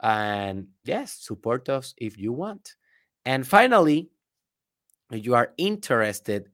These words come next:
in more sexual mastery kind of content, let me remind you that I have my sexual mastery course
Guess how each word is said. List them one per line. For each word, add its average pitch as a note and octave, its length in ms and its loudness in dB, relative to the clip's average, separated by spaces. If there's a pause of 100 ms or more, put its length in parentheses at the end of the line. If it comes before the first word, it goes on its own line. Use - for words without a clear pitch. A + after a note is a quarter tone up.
in A#2 160 -6
more B2+ 380 0
sexual D#3 920 0
mastery B2 760 -4
kind G#2+ 240 -6
of - 160 -14
content, G3+ 580 -4 (600)
let C3+ 140 2
me G3+ 120 0
remind G3 460 4
you B2 160 -2
that G#2 200 -4
I A#2 80 0
have D3 420 2 (360)
my G#2 360 -4
sexual C3 540 -2
mastery A#2 520 -2
course F3+ 540 -2